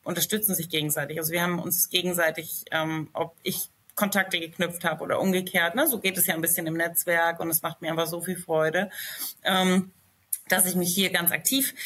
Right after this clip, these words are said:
engagiere im Bundesvorstand und habe dann auch so im letzten Jahr immer wieder so spannende Themen an der Startup-Front kennengelernt.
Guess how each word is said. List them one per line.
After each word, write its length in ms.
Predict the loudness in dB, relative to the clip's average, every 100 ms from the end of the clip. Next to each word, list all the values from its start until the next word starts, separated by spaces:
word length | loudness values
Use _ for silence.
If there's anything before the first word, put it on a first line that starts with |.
| -6 -2
engagiere 560 | 2 4 4 2 2 2
im 100 | 2
Bundesvorstand 1120 | 2 4 4 4 2 2 2 2 2 2 -2
und 500 | -4 -4 -2 -2 -2
habe 200 | -2 -2 -2
dann 220 | -2 2
auch 260 | 2 2 2
so 240 | 0 2
im 220 | 2 0
letzten 480 | 0 0 0 -2 -2
Jahr 400 | 2 4 4 2
immer 220 | 2 0
wieder 220 | 2 0 2
so 260 | 2 2
spannende 880 | 2 -2 -4 -2 0 2 2 0 -2
Themen 460 | -2 0 2 2 0
an 120 | 0
der 100 | 0
Startup-Front 800 | 2 2 0 -2 -4 -6 -6 -2
kennengelernt. 840 | -2 0 -2 0 0 2 0